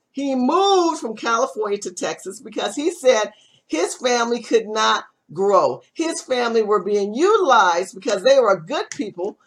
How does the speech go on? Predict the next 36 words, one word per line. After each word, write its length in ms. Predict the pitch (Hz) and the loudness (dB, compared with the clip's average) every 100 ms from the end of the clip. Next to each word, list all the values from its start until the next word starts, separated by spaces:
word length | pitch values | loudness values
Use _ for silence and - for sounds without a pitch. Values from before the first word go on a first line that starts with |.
| _ _ | _ _
paying 380 | - 294 359 320 | -2 0 0 -4
tax 340 | - 269 294 | 0 0 0
dollars. 480 | 247 220 185 170 185 | 0 2 4 2 0
And 80 | 196 | -2
you 80 | 226 | 0
know 80 | |
what 120 | 254 254 | 0 2
happened? 340 | 262 392 453 - _ _ _ _ - _ _ - - - - - _ _ _ _ _ - - _ _ - - _ _ - - | 0 0 -6 -12 _ _ _ _ -20 _ _ -20 -12 -12 -12 -20 _ _ _ _ _ -20 -20 _ _ -18 -18 _ _ -18 -4
I'll 140 | 190 | -2
tell 140 | 302 233 | 2 2
you 80 | |
what 120 | 185 180 | 2 2
happened. 460 | 175 165 233 - - - _ _ _ _ _ _ _ _ | -2 -4 -6 -8 -16 -20 _ _ _ _ _ _ _ _
They 220 | 247 285 | 6 8
realized 400 | 277 254 226 - | 8 6 4 0
that 140 | 202 | -2
their 120 | 175 160 | -2 -4
tax 400 | - 294 330 - | 0 2 2 -2
and 140 | 202 | -2
their 160 | 247 285 | 0 0
income 460 | 247 247 - 240 | -2 -4 -2 -2
was 140 | 214 170 | -2 -4
not 160 | 185 | -4
gonna 160 | 208 196 | -4 -4
benefit 480 | 185 190 180 185 180 | -4 -4 -2 -2 -2
them. 220 | 156 139 | -6 -2
There 120 | 196 | 0
was 80 | 226 | 0
not 100 | 262 | 0
gonna 160 | 277 247 | 0 0
benefit 460 | 311 349 285 254 | -4 -2 2 2
them. 180 | 180 - - _ | 0 -6 -8 _
This 160 | - - | -4 -2
was 140 | 254 | 2
a 100 | 269 | 4
professor. 840 | - 254 - 370 392 - 185 - | 4 0 6 8 8 8 -2 -4